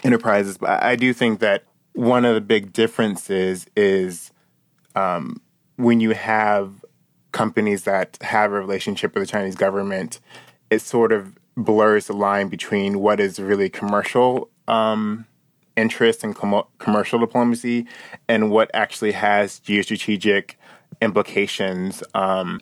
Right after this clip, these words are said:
and, uh, what is actually possibly the aims and ambition of a government, um, as compared to, um, a one-off or, um, entity or a,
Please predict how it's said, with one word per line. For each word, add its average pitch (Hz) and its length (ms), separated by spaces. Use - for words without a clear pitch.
and, 98 560
uh, 87 380
what 107 320
is 101 220
actually 98 760
possibly 101 720
the 98 340
aims 101 380
and 98 120
ambition 95 680
of 92 460
a 110 100
government, 98 800
um, 90 420
as 107 240
compared 98 560
to, 90 600
um, 87 340
a 98 120
one-off 95 760
or, 95 500
um, 92 360
entity 92 500
or 90 220
a, 90 340